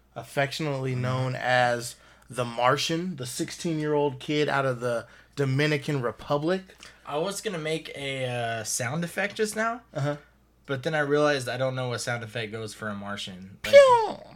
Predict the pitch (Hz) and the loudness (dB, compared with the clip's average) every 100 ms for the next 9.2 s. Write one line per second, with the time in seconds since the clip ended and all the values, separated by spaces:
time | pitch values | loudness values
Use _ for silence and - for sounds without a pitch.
0 | 151 190 208 214 214 196 - - 117 101 | 4 8 8 6 2 2 0 -6 -4 -4
1 | 101 131 147 - 135 143 143 - - _ | -6 -4 -4 -4 -4 -2 -4 -6 -20 _
2 | 135 135 147 147 - 127 139 175 151 113 | 0 4 4 2 -4 -6 -4 -4 -6 -6
3 | 113 131 135 131 135 135 147 143 _ _ | -6 -6 -6 -4 -6 -6 -10 -12 _ _
4 | _ - 104 101 104 120 135 107 98 98 | _ -14 -14 -14 -4 0 0 -2 -12 -14
5 | - - - - 127 127 110 104 104 98 | -16 -20 -20 -6 -2 -2 -4 -8 -6 -8
6 | 95 95 117 123 135 110 123 117 104 101 | -10 -6 -6 -2 -4 -4 -6 -6 -8 -14
7 | _ _ _ _ _ _ _ _ _ _ | _ _ _ _ _ _ _ _ _ _
8 | _ - 110 - 127 117 110 92 - 98 | _ -14 -8 -2 -2 -2 -8 -12 -12 -12
9 | 95 - | -12 -14